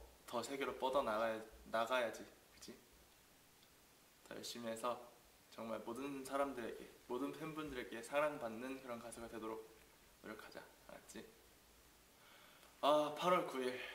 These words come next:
드디어 일본에서의 첫 무대. 아, 벌써 생각만 해도 벌써 가슴이 벅찬데요. 어, 팔월 구 일이면 미래의 저니까 존댓말을 써야겠네요. 예, 팔월 구 일의 곤씨, 지금부터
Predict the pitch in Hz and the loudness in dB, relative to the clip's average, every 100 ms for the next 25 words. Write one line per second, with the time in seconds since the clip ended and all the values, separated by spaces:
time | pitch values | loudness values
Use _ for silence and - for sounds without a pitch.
0 | - - - 113 127 117 113 117 - - | -12 -14 -12 -6 4 6 6 4 -4 -10
1 | - 127 127 123 113 - - - 147 117 | -2 0 0 -2 -4 -6 -2 0 0 -2
2 | 110 107 113 - - - - - - - | -4 -2 -4 -6 -14 -18 -20 -20 -20 -20
3 | - - - - - - - - - - | -20 -20 -20 -20 -20 -20 -20 -16 -12 -12
4 | - - - - 156 170 165 139 117 107 | -12 -12 -8 -6 0 0 2 2 0 -6
5 | 113 - - 117 120 113 - 139 120 113 | -10 -8 -8 -8 -10 -12 0 0 2 4
6 | 123 - - - - - - - - - | 4 4 -6 -14 -10 -10 -10 -12 -6 4
7 | 127 127 208 233 240 226 - 165 170 175 | 6 8 6 8 8 6 4 4 4 6
8 | 175 185 185 180 156 135 120 120 131 151 | 8 8 6 2 -4 -4 -6 -4 4 6
9 | 180 175 151 127 127 123 117 120 123 127 | 8 6 2 -2 -2 2 2 0 -2 2
10 | 127 123 143 143 135 110 107 131 - - | 2 2 6 6 6 -2 0 0 0 -8
11 | - - - - - - - - - - | -18 -20 -20 -12 -8 -6 -8 -10 -16 -16
12 | - 135 135 131 120 113 110 117 113 110 | 0 4 4 2 -2 -2 -2 -4 -4 -4
13 | 95 - - - - - - 135 165 175 | -6 -8 -16 -20 -20 -10 -2 2 2 2
14 | 170 - 123 117 117 - | 0 -6 4 4 4 -2